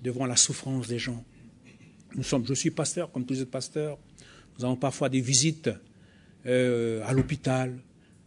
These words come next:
euh, une maman qui a perdu son fils. Parfois, on ne sait pas quoi répondre. J'ai dit, « Seigneur, eh bien, donne-moi les paroles qu'il faut pour que je puisse consoler cette, euh, personne, parce que je ne sais pas quoi dire devant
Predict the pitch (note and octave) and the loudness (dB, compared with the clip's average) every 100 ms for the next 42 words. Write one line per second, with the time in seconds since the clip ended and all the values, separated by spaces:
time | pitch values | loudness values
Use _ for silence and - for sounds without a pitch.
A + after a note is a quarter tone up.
0 | - A#2+ B2 A#2+ A#2+ A#2 A2+ A2 - A#2+ | -18 0 2 4 2 2 0 -2 -4 -4
1 | A#2 B2+ C#3+ D3 C#3 D3 D3 C#3 - C#3 | -2 2 4 4 4 2 2 -2 0 -4
2 | A#2 C3+ B2+ C3 B2+ B2 - D#3+ - - | 0 0 2 2 0 0 4 4 4 -4
3 | - - - - B2+ - C#3+ B2+ C3+ - | -20 -20 -20 -10 -8 -2 0 0 -2 -2
4 | G3+ D3 G#2+ - - - A3+ D#3+ D3+ A#3 | -4 -4 -10 -18 -18 0 0 4 4 4
5 | G3 G#2 F#2+ - - - D3 C#3 F#3 F3 | 0 0 -6 -20 -20 -6 -2 2 2 4
6 | E3 F3 G#3+ F3 C3+ C3 C#3+ C3+ - - | 2 2 2 0 -2 0 0 0 -6 -10
7 | B2 G3 G3 A3 F#3 E3+ F#3+ E3+ A#3 G#3+ | 6 8 8 6 4 4 2 4 6 6
8 | - F#3 - C#4 A#3+ - F#3+ - E3+ D3+ | 4 0 4 4 4 4 -2 4 6 6
9 | - - - - F3+ - F#3+ - - G#3 | 4 -8 -20 0 0 4 6 6 4 6
10 | F#3+ G3+ A#3 D4+ A3+ - D#3+ - D3+ C#3+ | 6 6 6 4 4 2 0 6 6 6
11 | C#3 F#3 - C#4+ C4+ F#3+ F3 - F3 D#3 | 4 -2 0 2 0 0 -2 4 6 6
12 | C3 - - - - - - - D3 - | 4 -8 -20 -20 -20 -20 -20 -4 4 4
13 | - - - - - - - - - - | 2 -4 -8 -8 -8 -8 -20 -20 -20 -20
14 | - - - - - C3 A#2+ C#3 C3 | -20 -20 -20 -20 -8 -2 2 2 2